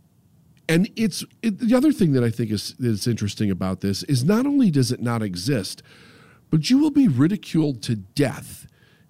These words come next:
if you go too far out on a limb with saying something exists that science has not proven yet, you know? So it's, it's fascinating w-, w-, with human behavior. It, it definitely s-, it definitely tells you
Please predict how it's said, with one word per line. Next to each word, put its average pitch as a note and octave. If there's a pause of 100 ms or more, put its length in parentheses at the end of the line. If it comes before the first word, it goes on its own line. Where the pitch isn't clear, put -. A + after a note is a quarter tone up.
(160)
if C#3+
you C#3
go C#3
too D#3+
far C3
out A#2
on A2
a G#2
limb B2
with C3+
saying D3+
something B2+
exists A#2
that A2+
science A2+
has G2
not F#2+ (560)
proven B2+
yet, F2 (440)
you G#2
know? G#2 (200)
So C4
it's, A3
it's B3+
fascinating A#3+
w-, D3+
w-, D#3 (140)
with D3+ (120)
human D#3+
behavior. A#2+
It, D3+ (300)
it D#3+
definitely G#3 (400)
s-, -
it E3
definitely A3
tells D3+
you A2